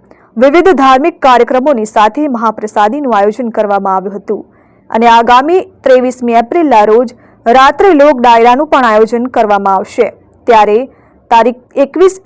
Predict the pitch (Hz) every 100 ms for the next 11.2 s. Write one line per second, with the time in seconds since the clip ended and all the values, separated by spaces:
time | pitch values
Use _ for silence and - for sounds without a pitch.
0 | 269 262 339 302 269 285 240 220 226 226
1 | 302 254 214 208 240 247 285 311 330 359
2 | 359 254 254 262 269 214 220 302 208 214
3 | 240 240 262 247 269 277 214 208 208 294
4 | 220 202 262 285 _ _ _ 254 247 294
5 | 240 220 240 349 - 285 254 240 277 -
6 | 233 214 214 254 262 226 208 214 240 254
7 | _ _ - 247 240 254 359 285 277 269
8 | 269 294 240 240 240 247 320 320 - 240
9 | 233 240 294 302 - 226 220 320 - 190
10 | - 220 220 220 208 214 202 233 269 202
11 | - 214